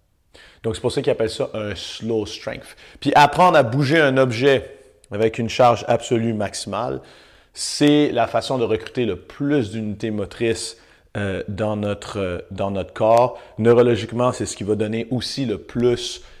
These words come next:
euh, d'impact pour devenir plus fort. Donc, c'est la meilleure méthode, c'est celle qu'ils préfèrent, c'est le king of method. Mais par contre, on peut pas tout le temps faire ça, c'est pour ça qu'on va utiliser les autres, sinon on va faire un plateau.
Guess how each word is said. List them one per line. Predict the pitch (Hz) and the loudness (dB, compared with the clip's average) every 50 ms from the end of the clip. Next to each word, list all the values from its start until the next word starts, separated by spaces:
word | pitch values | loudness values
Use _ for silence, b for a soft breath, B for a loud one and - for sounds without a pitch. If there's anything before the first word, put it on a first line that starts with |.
| b b b - | b b b -10
euh, | 104 98 98 95 95 | -8 -6 -6 -6 -6
d'impact | 95 95 120 117 110 107 - 117 117 117 - | -4 -4 -2 -2 -2 -2 0 0 0 0 -2
pour | - 104 | -8 -8
devenir | 92 98 101 95 104 104 107 104 90 - | -6 -6 -8 -6 -6 -8 -8 -8 -8 -12
plus | - _ - 117 113 | -16 _ -4 -4 -4
fort. | - - 110 107 120 131 | -2 2 4 4 4 4
Donc, | 117 104 87 | 2 0 -4
c'est | - - | -2 -2
la | 107 104 101 | 0 0 0
meilleure | 107 117 123 123 120 120 | 0 2 4 4 4 2
méthode, | 117 107 98 - 131 131 120 | 0 -6 -4 0 -2 -2 0
c'est | - - | -2 -8
celle | - - 120 113 101 | -6 -4 -4 -4 -4
qu'ils | - - | -6 -14
préfèrent, | - - 107 - - 120 120 120 | -6 -6 -6 0 2 2 2 2
c'est | - - 101 | 0 -6 -6
le | 95 92 87 - - _ | -6 -6 -8 -10 -18 _
king | - - 143 131 123 113 | -4 -2 -2 0 0 -4
of | 95 101 | -4 -4
method. | 101 107 107 104 - - 147 147 127 110 - - - _ _ _ _ _ _ _ _ _ _ _ - - _ | -6 -8 -8 -8 -2 0 0 0 0 -6 -10 -12 -20 _ _ _ _ _ _ _ _ _ _ _ -20 -12 _
Mais | 127 139 147 | 2 4 6
par | 147 156 - - | 6 6 4 4
contre, | 165 165 151 131 | 4 4 4 4
on | |
peut | 113 120 | 2 0
pas | 117 131 131 | -2 -4 -2
tout | - 139 | -4 -6
le | 131 | -2
temps | 131 139 131 | 0 -2 0
faire | 127 - 110 | 0 0 -2
ça, | - - 147 135 | 0 0 -2 -2
c'est | - | -2
pour | - 110 | -6 -8
ça | - | -6
qu'on | 117 120 | -6 -4
va | 107 101 104 | -2 -2 -2
utiliser | 101 - - 107 98 107 110 | -4 -4 -8 -4 -2 -2 -2
les | 101 98 | -2 0
autres, | 123 143 147 - | -2 -2 -2 -6
sinon | - - 98 98 | -10 -10 -10 -10
on | 98 | -10
va | 92 | -10
faire | 90 - 104 98 | -8 -8 -8 -8
un | 95 | -8
plateau. | 90 101 92 85 - 120 117 120 117 | -6 -6 -8 -6 -4 -4 -6 -6 -6